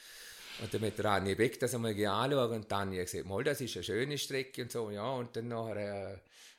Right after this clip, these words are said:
habe ich gesagt, „Tu, tu mal mir ein bisschen reden, weil wir mal Informationen geben“, und dann nachher mit, mit, mit, mit dem Auto rundum gefahren und Dani hat dann einmal kommentiert.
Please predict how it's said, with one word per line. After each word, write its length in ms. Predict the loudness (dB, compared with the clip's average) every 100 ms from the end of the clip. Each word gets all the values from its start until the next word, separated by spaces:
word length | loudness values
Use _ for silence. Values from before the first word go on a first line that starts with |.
| -4
habe 120 | -2
ich 80 | -2
gesagt, 140 | 4
„Tu, 120 | 6
tu 100 | 6
mal 160 | 6 6
mir 180 | 6 6
ein 60 |
bisschen 300 | 6 4 6
reden, 260 | 8 8 8
weil 140 | 6
wir 100 | 4
mal 180 | 2 2
Informationen 840 | 0 0 -2 -2 2 4 6 6 6
geben“, 260 | 8 8
und 100 | 6
dann 100 | 4
nachher 240 | 4 4 4
mit, 180 | 0
mit, 180 | -2 -6
mit, 160 | -8 -10
mit 800 | -10 -12 -18 -20 -20 -20 -20 -14
dem 140 | -6
Auto 320 | 0 0 0
rundum 360 | -4 -2 -2 -2
gefahren 560 | -4 0 4 4 2 -4
und 160 | -2
Dani 300 | 0 0 0
hat 160 | -2 -4
dann 100 | -8
einmal 220 | -6 -6
kommentiert. 720 | -6 -10 -10 -10 -2 -2 -2